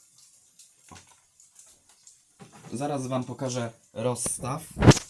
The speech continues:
O, proszę bardzo, tak. To sobie tutaj zrobiłem. Zobaczcie.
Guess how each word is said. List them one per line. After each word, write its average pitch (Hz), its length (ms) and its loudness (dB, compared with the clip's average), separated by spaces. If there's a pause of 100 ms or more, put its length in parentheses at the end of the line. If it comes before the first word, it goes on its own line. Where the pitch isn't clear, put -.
(960)
O, 117 100 2
proszę 113 420 0
bardzo, 95 360 -6
tak. - 460 0 (1040)
To 123 140 0
sobie 123 320 0
tutaj 113 380 -4 (200)
zrobiłem. 113 880 2 (4000)
Zobaczcie. 113 840 -8